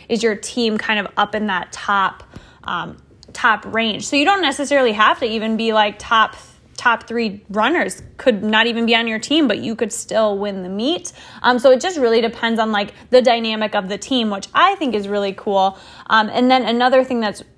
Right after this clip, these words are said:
even better about that is knowing that when you're out there, it's not so much about times. It's more ab-, about competing against the people who are out there. So each person that you beat in the race that's not on your team, um,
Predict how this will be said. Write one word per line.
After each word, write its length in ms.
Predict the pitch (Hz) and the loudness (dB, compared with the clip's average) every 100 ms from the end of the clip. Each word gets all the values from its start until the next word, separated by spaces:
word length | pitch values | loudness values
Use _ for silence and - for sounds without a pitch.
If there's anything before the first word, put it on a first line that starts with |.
| - | -6
even 320 | 240 214 208 | -4 -2 0
better 260 | 277 403 440 | 2 4 2
about 300 | 220 196 - | 2 0 2
that 280 | 196 202 - | 2 2 0
is 160 | 220 | -4
knowing 400 | 220 220 220 220 | -4 -2 -2 -2
that 380 | 220 208 196 - - - - - | 0 0 0 -2 -12 -20 -20 -8
when 260 | 247 277 | 0 2
you're 100 | 285 | 4
out 220 | 294 403 403 | 4 4 2
there, 140 | 330 | 2
it's 180 | 240 262 | 0 2
not 400 | 254 247 - - | 2 2 -2 -6
so 260 | - 311 | 0 2
much 220 | 359 262 226 | 4 2 0
about 300 | 208 202 - | 0 0 -4
times. 480 | 220 196 208 220 | -4 -2 -2 -2
It's 120 | 220 254 | -4 -2
more 200 | 277 302 | 0 0
ab-, 180 | 240 - | 0 -2
about 360 | 220 220 202 | 2 2 2
competing 600 | - 240 - 285 269 247 | -4 -6 -4 -2 -2 0
against 580 | 208 214 226 226 - - | -2 0 0 -2 -6 -8
the 100 | 202 - - | -8 -8 -6
people 400 | - 403 330 233 | 2 4 4 4
who 200 | 233 202 | 2 2
are 100 | 196 | 4
out 300 | 240 247 - | 4 2 -2
there. 180 | 175 196 | -8 -4
So 200 | 247 - | -4 -2
each 340 | 285 339 - | -2 -2 -8
person 640 | - - 269 269 254 220 202 | -6 2 2 2 -4 -4 -4
that 160 | 190 | -6
you 160 | 226 233 | -4 -4
beat 340 | 185 240 233 | -2 -4 -4
in 200 | 233 214 | -6 -6
the 100 | 190 | -4
race 480 | 190 233 208 202 - - - - _ - | 0 0 0 -4 -14 -20 -20 -20 _ -6
that's 180 | 214 | -2
not 160 | 240 233 | 2 2
on 120 | 220 | 0
your 120 | 208 | -4
team, 560 | - 349 302 233 226 233 - - - _ | -4 -2 0 -2 -4 -6 -10 -20 -20 _
um, 540 | 202 190 196 - - | 0 0 -2 -8 -14